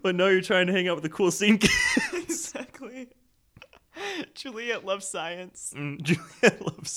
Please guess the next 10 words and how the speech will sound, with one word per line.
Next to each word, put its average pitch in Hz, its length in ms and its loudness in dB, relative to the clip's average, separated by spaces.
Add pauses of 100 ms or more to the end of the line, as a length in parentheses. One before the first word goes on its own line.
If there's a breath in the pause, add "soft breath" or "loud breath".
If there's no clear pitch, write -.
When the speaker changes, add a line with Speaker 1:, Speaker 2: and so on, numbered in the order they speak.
Speaker 1:
science. - 760 -18 (480 loud breath)
Speaker 2:
I - 160 -2
say, 202 340 -4 (100)
"Well, 247 140 -4
my 247 220 2
focus 180 760 -6 (960)
is 202 180 -6
science 170 460 -4
and 165 80 -12
poetry." 160 840 -14